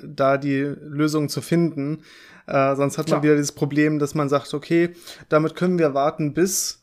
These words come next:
Speaker 1: und dann steht man da und es ist
Speaker 2: <laughs>
Speaker 1: alles zu spät. Äh, das hat man bei genug anderen Sachen gesehen,
Speaker 2: Ja.
Speaker 1: dass es meistens so läuft und ja.
Speaker 2: Noch
Speaker 1: Ja.
Speaker 2: steckt zu wenig Geld in diesen ganzen
Speaker 1: Ja.
Speaker 2: Sachen, ähm,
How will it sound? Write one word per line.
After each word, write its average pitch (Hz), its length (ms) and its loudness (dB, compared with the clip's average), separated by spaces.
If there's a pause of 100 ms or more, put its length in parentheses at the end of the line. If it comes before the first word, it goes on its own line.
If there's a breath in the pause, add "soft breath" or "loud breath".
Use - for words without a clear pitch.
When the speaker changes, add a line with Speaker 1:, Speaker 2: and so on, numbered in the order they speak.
Speaker 1:
und 151 160 -4
dann 151 220 2
steht 175 260 -2
man 156 160 2
da 147 320 4
und 143 160 0
es 139 140 -4
ist 143 100 -6
Speaker 2:
<laughs> - 0 -
Speaker 1:
alles 143 220 -4
zu - 120 -8
spät. 147 460 -2
Äh, 135 380 -4 (380 soft breath)
das - 140 -10
hat 156 120 0
man 147 120 2
bei 143 200 4
genug 143 280 0
anderen 156 280 -2
Sachen 151 280 0
gesehen, 143 540 -2 (100)
Speaker 2:
Ja. 190 300 -2
Speaker 1:
dass 139 140 -8
es 143 100 -10
meistens 143 320 -4
so 151 80 0
läuft 139 440 0
und - 480 -12 (120)
ja. 117 160 -4 (480)
Speaker 2:
Noch 196 140 2
Speaker 1:
Ja. 202 40 -6
Speaker 2:
steckt 220 360 0
zu 220 220 6
wenig 208 320 4
Geld 196 240 6
in 214 140 -2
diesen 180 280 -4
ganzen 180 260 -2
Speaker 1:
Ja. 170 100 0
Speaker 2:
Sachen, 185 520 -4 (100)
ähm, 165 520 -4